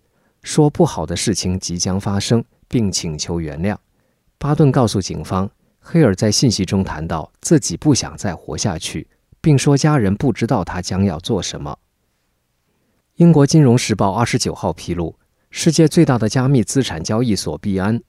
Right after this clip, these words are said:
多年来隐匿跟中共政府的关系，这和币安对外宣称公司已经退出中国的说法自相矛盾。《金融时报》报道，币安执行长赵长鹏和其他高层一再指示员工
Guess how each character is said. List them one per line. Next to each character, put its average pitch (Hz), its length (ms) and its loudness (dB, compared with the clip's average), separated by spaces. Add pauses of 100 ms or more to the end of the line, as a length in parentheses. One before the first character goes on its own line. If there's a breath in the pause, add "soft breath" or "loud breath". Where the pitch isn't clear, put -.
(120)
多 156 160 4
年 139 180 6
来 104 140 0
隐 92 200 -2
匿 104 200 2
跟 120 200 2
中 143 200 2
共 139 180 2
政 101 180 0
府 - 160 -10
的 - 80 -12
关 85 240 -6
系， - 280 -8 (500)
这 151 140 2
和 156 120 2
币 147 220 2
安 127 160 2
对 147 160 2
外 104 180 0
宣 95 280 -2
称 113 260 0 (140)
公 170 180 4
司 156 220 2
已 90 80 0
经 110 200 0
退 131 220 0
出 107 180 -2
中 151 220 2
国 90 160 0
的 87 80 -4
说 113 240 0
法 - 240 -10
自 98 220 -2
相 85 200 -6
矛 151 220 -8
盾。 107 180 0 (580)
《金 160 180 4
融 147 120 6
时 123 160 0
报》 113 160 2
报 87 140 0
道， 71 260 -10 (360)
币 170 160 4
安 160 160 6
执 147 120 0
行 156 160 4
长 87 220 0
赵 107 160 0
长 104 240 -2
鹏 92 220 0
和 95 240 -2
其 - 220 -4
他 120 180 -2
高 139 180 0
层 151 320 -4 (200)
一 107 100 0
再 139 240 2
指 78 160 -6
示 85 180 -6
员 82 220 -2
工 113 240 0